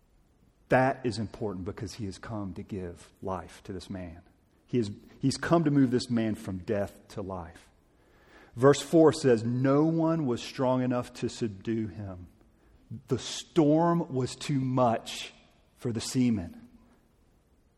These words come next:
Human limitation, and this is something we harped on last week,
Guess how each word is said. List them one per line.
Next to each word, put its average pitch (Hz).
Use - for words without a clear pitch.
Human 180
limitation, 147
and 117
this 147
is 143
something 139
we 127
harped -
on 117
last 117
week, 113